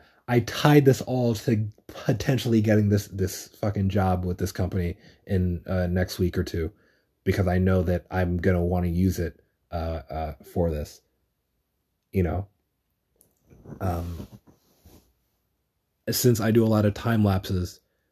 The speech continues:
um, I wanna incorporate more motion into the time lapses. Uh, you know, the motion of, of shit moving in the frame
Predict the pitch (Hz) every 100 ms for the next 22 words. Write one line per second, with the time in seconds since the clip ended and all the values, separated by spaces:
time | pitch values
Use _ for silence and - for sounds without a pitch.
0 | _ _ _ _ _ _ 95 90 82 82
1 | 73 _ _ _ _ _ - 113 110 110
2 | 104 - 101 - 113 98 107 98 104 101
3 | 101 101 - 95 92 - 90 - 101 92
4 | 82 - 85 80 - _ _ _ _ _
5 | _ - 92 87 82 87 82 78 76 90
6 | 90 104 104 101 98 87 90 98 87 85
7 | - 113 92 95 107 101 92 82 90 82
8 | - 92 90 85 80